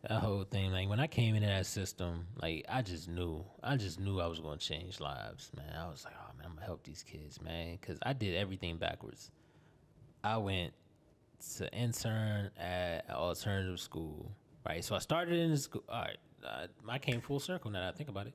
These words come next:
I started in the schools. From the schools, I went to the group home.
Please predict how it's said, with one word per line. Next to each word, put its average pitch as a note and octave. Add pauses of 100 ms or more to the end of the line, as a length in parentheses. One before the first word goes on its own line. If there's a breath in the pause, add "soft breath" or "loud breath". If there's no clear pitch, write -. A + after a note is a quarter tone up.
I F#2+
started C3+
in C#3+
the C#3
schools. - (720 loud breath)
From -
the E2+
schools, B2+
I A#2
went A2
to -
the G2
group F2
home. -